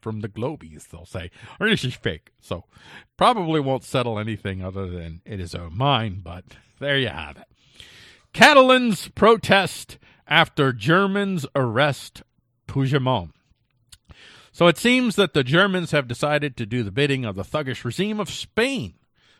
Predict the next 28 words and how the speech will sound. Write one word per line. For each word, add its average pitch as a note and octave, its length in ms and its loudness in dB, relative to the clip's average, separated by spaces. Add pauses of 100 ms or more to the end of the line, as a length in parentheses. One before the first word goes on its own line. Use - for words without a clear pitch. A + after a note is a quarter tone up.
They've G#2+ 260 -4
arrested C3+ 500 0
the A2+ 100 -2
former C3 340 -6
president B2 520 -4
of A2 120 -12
Catalonia, D#3+ 560 -4
Carles A#2+ 320 -4
Puigdemont, E3+ 600 0 (380)
and F3 460 4
intend D#3+ 640 0
on D3 180 0
turning C#3+ 300 0
him C3+ 120 -2
over B2+ 220 0
to B2 120 -12
the A#2+ 100 -6
Spanish, A#3+ 520 0 (300)
who B3 120 -2
have G#3 100 -2
a F#3+ 60 -2
warrant A#2+ 420 -4
for A#2+ 80 -2
his G#2 200 -6
arrest, F#3 440 2
and A2 100 -6
he'll A#2+ 140 -4
face - 520 -8